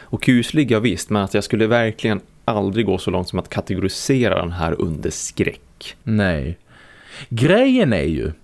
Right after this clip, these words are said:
Speaker 2: och det är ju det som gör det intressant, att hade man gjort den här i en mer realistisk stil med
Speaker 1: Mm.
Speaker 2: skådespelare och riktiga inspelningsplatser och liknande,
Speaker 1: Mm.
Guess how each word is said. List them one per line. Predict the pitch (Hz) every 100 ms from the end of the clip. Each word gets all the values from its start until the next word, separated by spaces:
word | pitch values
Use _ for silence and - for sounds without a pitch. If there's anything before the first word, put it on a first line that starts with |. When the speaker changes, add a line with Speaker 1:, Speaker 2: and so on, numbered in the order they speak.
| -
Speaker 2:
och | 117
det |
är | 131
ju |
det | 143 220
som | - 151
gör | 127 107
det |
intressant, | 101 95 92 - 110 - - - - - - -
att | 127
hade | 123 127
man | 131 139
gjort | 180 214 208
den | 175
här | 127 127 104 101 -
i | 113 98 92
en | 98 92 92
mer | 101 95 85
realistisk | 85 95 95 101 98 - 95 -
stil | - - 64 71 85 87
med | - 98
Speaker 1:
Mm. | 95
Speaker 2:
skådespelare | - 104 104 98 104 92 180 87 90 87
och | 87 87 82 - - -
riktiga | 117 117 - 107 98
inspelningsplatser | 101 110 - 113 90 87 85 - 85 - - 90
och |
liknande, | 98 127 147 - 101 80 62 - -
Speaker 1:
Mm. | 98 110